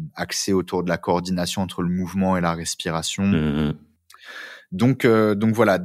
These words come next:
Speaker 1: d'avoir fait ce, ce, cette rencontre-là et de m'être formé, d'avoir beaucoup pratiqué avec des gens très compétents, euh, ça m'a aidé à réduire mes blessures, euh, mais c'était effectivement un environnement un peu,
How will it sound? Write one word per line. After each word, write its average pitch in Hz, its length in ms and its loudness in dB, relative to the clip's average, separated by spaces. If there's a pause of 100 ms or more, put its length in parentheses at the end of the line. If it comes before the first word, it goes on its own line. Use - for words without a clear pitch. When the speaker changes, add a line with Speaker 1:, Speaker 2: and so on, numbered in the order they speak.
(180)
Speaker 1:
d'avoir 135 340 6
fait 143 220 2
ce, 98 640 0
ce, 85 960 -4 (180)
cette - 240 -8
rencontre-là 113 720 2
et 101 40 2
de 95 40 -2
m'être 87 260 -6
formé, 107 600 2 (280)
d'avoir 82 260 -4
beaucoup - 320 -6
pratiqué - 500 -4
avec 87 220 -2
des 80 100 -6
gens 87 220 -6
très 101 340 0
compétents, 98 540 -4 (560)
euh, 87 420 4
ça 90 220 -2
m'a 87 160 2
aidé 98 260 4
à 90 220 6
réduire 90 340 -2
mes 90 140 -2
blessures, 135 680 2 (440)
euh, 95 180 4
mais 98 80 4
c'était 98 340 -2
effectivement 101 500 2
un 113 120 6
environnement 101 600 4
un 104 100 4
peu, 101 140 -2